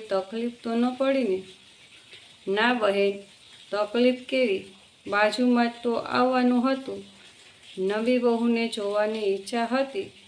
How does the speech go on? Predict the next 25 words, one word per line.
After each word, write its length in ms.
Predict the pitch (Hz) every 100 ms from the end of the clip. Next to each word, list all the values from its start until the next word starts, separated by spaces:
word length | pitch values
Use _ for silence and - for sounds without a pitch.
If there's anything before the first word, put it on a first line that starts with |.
| - -
તો 80 |
આવું 480 | - - 196 214 233
જ 80 | 247
હતું." 380 | 254 254 190 196 - - -
"અરે 280 | 202 214 214
વાહ, 300 | 196 196 226 233 - - - - - - -
તમે 280 | 208 226
તો 260 | 220 220 214
બહુ 300 | 233 240 247 - -
ઉત્સુક 540 | 240 - - 269 262
છો 200 | - 277
નવી 380 | 240 208 202 202
વહુને 420 | 190 196 196 190
જોવા. 400 | 196 196 190 190 - - - - - -
બેસો, 520 | 233 233 247 196 185 - - - - - -
હું 120 | 214
પ્રાચીને 680 | 220 202 202 202 233 233 220
લઈને 420 | 196 196 208 226
આવું 380 | - 254 254 202
છું." 280 | - 196 196 - - - - -
સાવિત્રી 560 | 196 208 226 220 240
પ્રાચીને 640 | 240 202 202 196 233 233 226
લઈને 380 | 214 214 220 -
આવે 360 | - 262 262
છે. 300 | 196 - 202